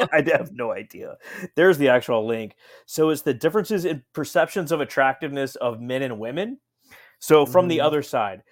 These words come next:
Speaker 1: So women perceive themselves just about as attractive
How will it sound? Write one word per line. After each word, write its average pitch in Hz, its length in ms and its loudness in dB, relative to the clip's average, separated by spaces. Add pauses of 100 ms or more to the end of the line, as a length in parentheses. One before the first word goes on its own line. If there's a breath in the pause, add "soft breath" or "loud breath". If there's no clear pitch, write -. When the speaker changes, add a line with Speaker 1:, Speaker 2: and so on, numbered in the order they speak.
(280 soft breath)
Speaker 1:
So 135 760 0 (180)
women 170 460 -4
perceive 165 400 -8
themselves 131 560 -4 (180)
just 180 320 -2
about 147 400 -2
as 127 240 -4
attractive 123 760 -10